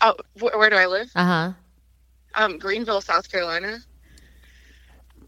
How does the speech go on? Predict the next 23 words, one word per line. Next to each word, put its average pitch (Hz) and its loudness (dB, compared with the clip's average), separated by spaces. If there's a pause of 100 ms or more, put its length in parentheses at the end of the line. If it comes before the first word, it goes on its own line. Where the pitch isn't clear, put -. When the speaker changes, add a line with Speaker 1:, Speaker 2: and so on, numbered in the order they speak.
(420)
Speaker 2:
And 175 2
everyone's 185 6
Speaker 1:
So 180 0
Speaker 2:
married 165 6
at 165 2
twenty-seven? 165 0
That 170 0
just 180 -6
seems 170 0
so 143 -2
young. 131 0
Speaker 1:
So 294 4
one 269 2
of 320 0
my 302 4
best 233 2
friends 226 -2
from 190 -14
college 190 0
has 180 -8
two 208 -6
children 170 -4
already. - -10